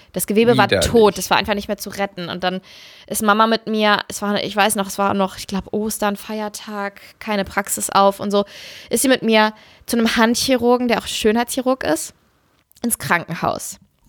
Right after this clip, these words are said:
Speaker 1: In Köln-Niel war der damals. Und der hat,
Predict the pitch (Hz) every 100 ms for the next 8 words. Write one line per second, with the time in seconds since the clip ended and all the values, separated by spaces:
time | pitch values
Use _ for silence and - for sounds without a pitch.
0 | _ _ _ _ - - _ 202 196 190
1 | - 214 208 202 185 180 156 - - -
2 | - - 55 - - _ _ _ _ _
3 | _ _ 220 202 214 214 269